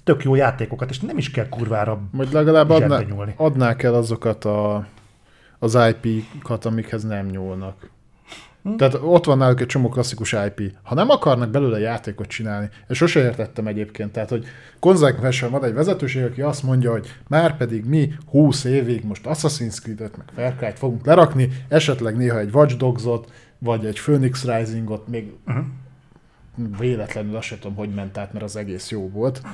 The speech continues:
Speaker 2: Ö, ott ülünk egy csomó klasszikus I P-n. Nem hiszem el, hogyha más nem, akkor az Embracer nem mondaná azt, hogy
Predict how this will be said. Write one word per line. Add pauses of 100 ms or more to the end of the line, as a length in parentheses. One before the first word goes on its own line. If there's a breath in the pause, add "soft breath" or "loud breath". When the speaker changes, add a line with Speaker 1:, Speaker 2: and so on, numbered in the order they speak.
(420 loud breath)
Speaker 2:
Ö, (480)
ott
ülünk
egy
csomó
klasszikus
I
P-n. (220 soft breath)
Nem
hiszem
el,
hogyha
más
nem,
akkor
az
Embracer
nem
mondaná
azt,
hogy